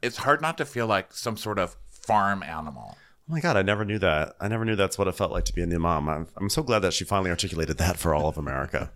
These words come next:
Speaker 1: <laughs>
Speaker 2: Wow, what an original, original thought there. So
Speaker 1: Oh.
Speaker 2: Katie comes over and she's all nervous because these two girls have, like,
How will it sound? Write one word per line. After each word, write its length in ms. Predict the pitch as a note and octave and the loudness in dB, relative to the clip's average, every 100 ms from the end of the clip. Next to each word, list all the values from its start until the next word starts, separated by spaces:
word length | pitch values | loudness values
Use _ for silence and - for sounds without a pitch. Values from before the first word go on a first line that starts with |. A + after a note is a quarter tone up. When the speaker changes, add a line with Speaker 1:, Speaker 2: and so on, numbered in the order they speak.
| - - | -12 -14
Speaker 1:
<laughs> 80 | D#2+ - - - - - - - - | -14 -16 -20 -20 -20 -20 -20 -20 -8
Speaker 2:
Wow, 300 | B2+ E2+ D#2+ F2+ | -4 -2 -4 0
what 140 | - C#3 | 2 2
an 80 | |
original, 680 | A#2 G2+ A2+ A2 G#2+ A2 - F#2+ | 2 2 2 4 4 4 2 -2
original 460 | G2 G2+ G2 G2 | 0 2 2 0
thought 280 | - G2 G2 | 2 2 2
there. 280 | C#2+ D2 - - - - - - | -2 -4 -6 -12 -20 -20 -20 -10
So 340 | - A#2+ A2 G#2+ | 0 4 6 6
Speaker 1:
Oh. 720 | G#2 F#2+ F2+ F2 E2 E2 - | 2 0 -2 -2 -4 -6 0
Speaker 2:
Katie 300 | D3+ C#3 C3+ | 4 6 4
comes 280 | C3+ B2 G#2 | 2 2 4
over 440 | G#2 F2+ F#2 F2 | 6 6 4 4
and 180 | E2+ F#2 | 2 0
she's 180 | E2+ F2 | 2 4
all 160 | F#2 | 4
nervous 280 | F2 E2 F2 | 4 2 0
because 580 | - F2 F#2 D#2+ D2+ C2+ | 0 -2 0 2 0 -2
these 220 | G2 G2 | -4 0
two 160 | - A2+ | 0 0
girls 360 | F2+ E2 G2+ G#2+ | 2 2 2 0
have, 280 | G2+ - - | -4 -2 0
like, 260 | D3+ - | -2 -4